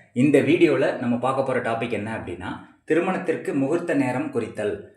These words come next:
அதாவது வந்து, ஒரு திருமண நாள் குறிச்சிட்டீங்க, அந்த திருமண நாள் வந்து எப்படி குறிக்கணும், முகூர்த்த நாள் எப்படி குறிக்கணுங்கிறத வர வீடியோக்குள்ள பார்ப்போம். இப்ப திருமண முகூர்த்த நாள் குறிச்சிட்டீங்க, அந்த நாள்ல திருமண முகூர்த்த நேரத்தை குறிக்கிறது எப்படி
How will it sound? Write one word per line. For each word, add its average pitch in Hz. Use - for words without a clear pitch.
அதாவது 156
வந்து, 160
ஒரு 139
திருமண 160
நாள் 139
குறிச்சிட்டீங்க, 123
அந்த 123
திருமண 190
நாள் 165
வந்து 151
எப்படி -
குறிக்கணும், 117
முகூர்த்த 147
நாள் 131
எப்படி 123
குறிக்கணுங்கிறத 117
வர 123
வீடியோக்குள்ள 113
பார்ப்போம். 101
இப்ப 139
திருமண 185
முகூர்த்த 156
நாள் 139
குறிச்சிட்டீங்க, 120
அந்த 135
நாள்ல 185
திருமண -
முகூர்த்த 165
நேரத்தை 175
குறிக்கிறது 131
எப்படி 104